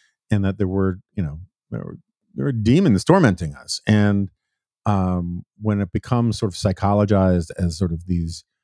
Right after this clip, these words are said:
uh, misfired subroutines in our own psychology or in our genes,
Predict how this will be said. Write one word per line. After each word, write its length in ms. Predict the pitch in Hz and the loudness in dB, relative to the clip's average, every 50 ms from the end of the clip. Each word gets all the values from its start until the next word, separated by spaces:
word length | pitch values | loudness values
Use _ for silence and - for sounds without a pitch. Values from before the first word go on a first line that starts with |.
| _ _ _ _ _ _ _ | _ _ _ _ _ _ _
uh, 240 | - 92 82 76 76 - - - 180 - - | -6 -4 -4 -4 -6 -10 -14 -20 -18 -8 -4
misfired 720 | 123 110 113 113 104 - - - 104 104 98 98 92 - | -2 0 2 2 0 0 0 2 2 4 4 2 0 0
subroutines 800 | - - 107 101 104 101 95 - - 101 95 95 92 82 - | 0 0 2 2 2 2 0 2 2 2 2 2 2 2 0
in 60 | 92 87 | 0 2
our 180 | 85 87 90 | 2 2 2
own 180 | 95 95 95 87 | 2 0 0 -2
psychology 840 | - 92 87 - - 95 98 98 101 101 90 92 92 90 87 85 85 | -2 -4 -4 -2 -2 0 0 2 0 0 0 0 -2 0 0 -2 -2
or 200 | 78 82 87 85 | -2 -2 -2 -2
in 60 | 82 | -2
our 120 | 80 78 | -4 -4
genes, 640 | 78 87 101 107 107 104 101 98 92 90 87 - | -4 -2 -2 0 0 0 0 0 -2 -4 -6 -10